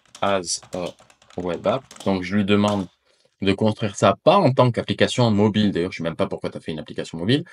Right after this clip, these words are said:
euh, mais plutôt de le faire en web app pour que je puisse y avoir accès, euh, tout de suite en mode site internet. Donc là, il redev. Je te laisse tout, histoire que tu puisses voir.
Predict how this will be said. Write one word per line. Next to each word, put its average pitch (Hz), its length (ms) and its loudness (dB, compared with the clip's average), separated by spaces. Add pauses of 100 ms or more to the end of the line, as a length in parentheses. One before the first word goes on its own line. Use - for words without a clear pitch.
(360)
euh, 101 120 4
mais 101 120 4
plutôt 113 260 0
de 123 40 -2
le 98 80 0
faire 135 180 0
en 110 100 2
web 104 200 2
app 95 200 0
pour - 120 -8
que - 120 -8
je - 80 -14
puisse 110 260 -8
y 82 60 -2
avoir 87 200 -6
accès, 113 460 -4 (160)
euh, 80 140 -16 (100)
tout 147 100 0
de 143 80 -4
suite 135 380 -4
en 87 100 -6
mode 104 140 0
site 110 260 -8
internet. 82 540 -10 (480)
Donc 92 220 -6
là, 120 280 0
il 104 140 -4
redev. 107 540 2 (460)
Je - 100 -10
te 98 40 2
laisse 78 320 -2
tout, 90 240 -8 (580)
histoire - 300 -12
que - 120 -14
tu - 180 -16
puisses - 260 -12
voir. 80 240 -2